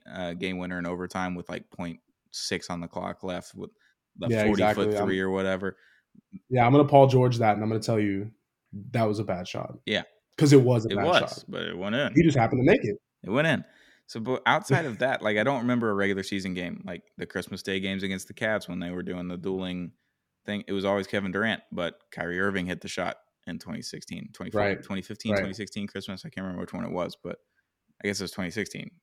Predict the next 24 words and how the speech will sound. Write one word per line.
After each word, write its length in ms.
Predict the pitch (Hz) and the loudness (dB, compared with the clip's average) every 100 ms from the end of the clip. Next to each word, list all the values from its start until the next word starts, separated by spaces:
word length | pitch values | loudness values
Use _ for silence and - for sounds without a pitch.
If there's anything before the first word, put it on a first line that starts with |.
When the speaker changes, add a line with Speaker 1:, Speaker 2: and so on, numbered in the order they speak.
| _ | _
Speaker 1:
Christmas. 380 | - 80 - - | -10 -10 -10 -14
So, 320 | - 95 85 - _ _ _ _ _ | -6 -4 -4 -6 _ _ _ _ _
um, 500 | 110 104 92 85 - - _ _ _ | 0 2 2 -2 -8 -12 _ _ _
yeah, 260 | 156 117 - | 0 0 0
no, 200 | 117 95 | -2 -2
Christmas 320 | 135 139 120 | -4 -4 -4
Day 340 | 123 110 95 - | 0 0 0 -4
is 160 | 104 104 | -6 -6
a 60 | |
problem 360 | - 104 85 - _ _ | 0 0 0 -10 _ _
for 120 | - | -16
Steph 220 | - 82 - | -12 -10 -10
Curry. 220 | - - _ _ _ _ _ _ _ _ _ _ _ _ | -14 -14 _ _ _ _ _ _ _ _ _ _ _ _
Speaker 2:
Yeah. 100 | - | -10
Speaker 1:
Not 140 | 95 95 | -8 -6
great. 180 | 92 - _ _ - | -6 -8 _ _ -20
Speaker 2:
Yeah. 80 | - _ | -20 _
Speaker 1:
I 100 | 117 | 0
didn't 220 | 160 139 | 0 0
ask 260 | 117 117 - | 0 -2 -6
you 80 | |
this. 340 | 82 98 - - | -10 -10 -14 -12
I 60 | 98 | -6
didn't, 300 | 110 110 | -2 -4